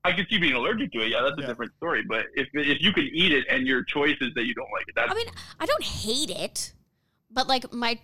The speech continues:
Speaker 3: my go-to would be, like, a caramel dessert, then a chocolate, then, like, a white chocolate, then a
Speaker 1: Okay,
Speaker 3: vanilla,
Speaker 1: I agree with
Speaker 3: and
Speaker 1: you.
Speaker 3: then
Speaker 1: I agree with you on that. Caramel first. Caramel first.
Speaker 3: then a peanut butter somewhere in, like, the lowly, like, fine,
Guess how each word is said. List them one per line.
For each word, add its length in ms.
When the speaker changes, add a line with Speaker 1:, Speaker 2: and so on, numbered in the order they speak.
Speaker 3:
my 180
go-to 360
would 140
be, 100
like, 160
a 60
caramel 680
dessert, 600
then 180
a 60
chocolate, 640
then, 160
like, 160
a 60
white 320
chocolate, 680
then 140
a 40
Speaker 1:
Okay, 140
Speaker 3:
vanilla, 180
Speaker 1:
I 140
agree 100
with 80
Speaker 3:
and 120
Speaker 1:
you. 100
Speaker 3:
then 260
Speaker 1:
I 60
agree 160
with 80
you 60
on 80
that. 240
Caramel 320
first. 220
Caramel 280
first. 220
Speaker 3:
then 320
a 60
peanut 320
butter 200
somewhere 400
in, 120
like, 180
the 100
lowly, 400
like, 220
fine, 1040